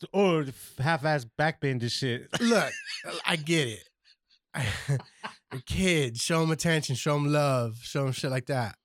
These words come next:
Speaker 2: right? But, like,
Speaker 1: But that vice isn't gonna re-,
Speaker 2: show
Speaker 1: re-,
Speaker 2: me you're gonna do
Speaker 1: restoration
Speaker 2: a
Speaker 1: itself.
Speaker 2: backflip off of a fucking swing or something. Don't just Stewart that shit and, like, "Look at me, look at me, Dad," and fucking just do that little twitch, like,
Speaker 1: <laughs>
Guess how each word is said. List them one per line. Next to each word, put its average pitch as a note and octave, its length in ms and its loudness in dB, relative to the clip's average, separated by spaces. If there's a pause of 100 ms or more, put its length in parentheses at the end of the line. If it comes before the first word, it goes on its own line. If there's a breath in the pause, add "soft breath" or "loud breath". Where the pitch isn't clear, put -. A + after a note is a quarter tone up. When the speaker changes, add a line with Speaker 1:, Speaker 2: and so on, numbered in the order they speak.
Speaker 2:
right? D3 260 2 (800)
But, G#3 180 2
like, G3 360 2 (400)
Speaker 1:
But C#3+ 120 -4
that E3+ 180 2
vice G3+ 280 4
isn't F3+ 160 2
gonna D#3+ 160 2
re-, C#3 280 2
Speaker 2:
show - 260 6
Speaker 1:
re-, G#4 100 6
Speaker 2:
me G#4 60 6
you're - 180 8
gonna F4+ 60 2
do E4+ 60 4
Speaker 1:
restoration E4 300 6
Speaker 2:
a - 40 4
Speaker 1:
itself. G3 420 4
Speaker 2:
backflip C4 220 2
off B3 180 4
of A#3 60 -6
a A3 100 -2
fucking A3 460 0
swing A3+ 500 2
or E3 80 2
something. B2 640 0 (680 soft breath)
Don't C#4+ 200 4
just D4 300 0 (640 loud breath)
Stewart B3+ 560 2
that F3+ 160 2
shit A3 200 0
and, G#3 100 0
like, F3 160 2
"Look A3+ 180 0
at A#3+ 80 -4
me, D4 220 4
look D4+ 180 0
at D#4 80 2
me, D#4+ 180 2
Dad," C#4 320 0
and C4+ 160 0
fucking A3+ 420 2
just G3 200 -2
do A3 120 2
that G3+ 260 6
little G3+ 280 2 (160)
twitch, G3 360 2
like, E3+ 280 4 (720 loud breath)
Speaker 1:
<laughs> - 0 -